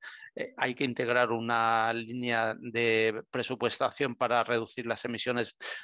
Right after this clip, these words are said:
de carbono, una in-, línea de, para, eh, de presupuestación para conseguir energía verde, una línea de presupuestación para,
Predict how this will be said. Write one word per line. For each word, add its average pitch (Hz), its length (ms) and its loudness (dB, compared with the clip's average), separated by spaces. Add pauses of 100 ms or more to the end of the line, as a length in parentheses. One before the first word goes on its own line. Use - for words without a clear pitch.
de 117 140 2
carbono, 151 500 4
una 123 260 2
in-, 120 160 -2 (100)
línea 120 360 0
de, 110 460 4 (300)
para, 120 420 4 (140)
eh, 117 420 2
de 113 100 0
presupuestación 127 920 -2
para 117 180 2
conseguir 127 460 0
energía 120 560 0
verde, 156 460 2 (440)
una 127 200 0
línea 127 260 4
de 127 60 2
presupuestación 123 920 -2
para, 117 480 2